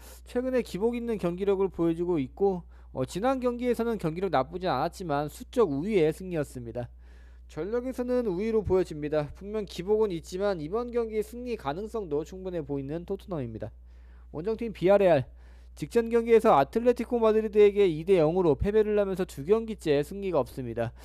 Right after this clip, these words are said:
홈과 원정에서 경기력 차이가 분명히 커 보입니다.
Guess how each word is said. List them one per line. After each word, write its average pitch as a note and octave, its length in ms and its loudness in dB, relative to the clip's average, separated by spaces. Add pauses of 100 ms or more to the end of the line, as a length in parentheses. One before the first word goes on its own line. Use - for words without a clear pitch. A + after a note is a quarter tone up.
(280)
홈과 B3+ 460 6
원정에서 G3+ 640 4
경기력 G#3+ 500 -4
차이가 G3+ 560 -2
분명히 E3+ 420 -8
커 - 160 -10
보입니다. C#3+ 480 -8